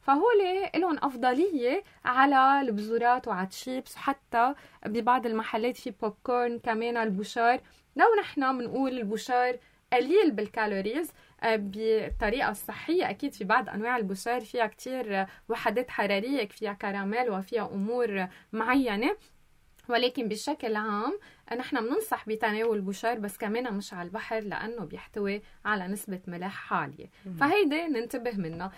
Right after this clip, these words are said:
Speaker 1: لكن قلنا المايونيز ممنوع كلياً، حتى بالأطعمة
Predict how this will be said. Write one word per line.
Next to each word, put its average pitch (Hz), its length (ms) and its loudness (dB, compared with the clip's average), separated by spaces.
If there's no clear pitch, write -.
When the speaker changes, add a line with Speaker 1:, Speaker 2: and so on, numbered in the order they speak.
Speaker 1:
لكن 226 320 2
قلنا 214 320 0
المايونيز 196 580 0
ممنوع 202 460 0
كلياً، 247 500 0
حتى 269 340 -4
بالأطعمة 202 760 -2